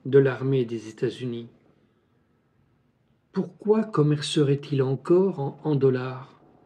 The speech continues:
Ça, ça, ça ne marche que parce qu'on a peur, ça. Mais, <clears throat> donc tout d'un coup, tout ce système est menacé d'effritement. Donc,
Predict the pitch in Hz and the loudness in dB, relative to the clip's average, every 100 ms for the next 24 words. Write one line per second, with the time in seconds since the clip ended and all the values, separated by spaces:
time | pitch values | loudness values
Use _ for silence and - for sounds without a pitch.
0 | _ _ _ _ _ _ _ _ _ _ | _ _ _ _ _ _ _ _ _ _
1 | _ - - - - - - 147 143 156 | _ -10 -10 -12 -18 -20 -4 0 0 -2
2 | 139 - 131 123 - 139 160 180 233 247 | -6 -6 -6 -8 -10 -6 -6 -6 -2 0
3 | 226 - - 113 120 - _ _ _ _ | 0 -4 -12 -12 -14 -20 _ _ _ _
4 | _ _ _ _ _ _ _ _ 175 170 | _ _ _ _ _ _ _ _ 2 4
5 | 208 - 190 131 - - _ _ _ _ | 4 8 10 8 2 -14 _ _ _ _
6 | _ _ _ - 151 147 147 226 190 170 | _ _ _ 0 4 4 4 2 4 2
7 | 175 202 233 233 - _ _ _ _ _ | 0 2 2 0 -14 _ _ _ _ _
8 | 226 214 - 147 - 156 - 202 226 226 | 0 0 -2 -8 -8 -10 0 6 6 6
9 | 214 - _ _ _ _ _ - 139 160 | 0 -8 _ _ _ _ _ 2 4 6
10 | 175 151 - 220 156 151 - 160 - 139 | 4 2 0 0 2 -2 -2 -4 -4 -4
11 | 123 120 _ _ _ _ _ _ 143 185 | -4 -8 _ _ _ _ _ _ 2 2
12 | 220 - | 2 -2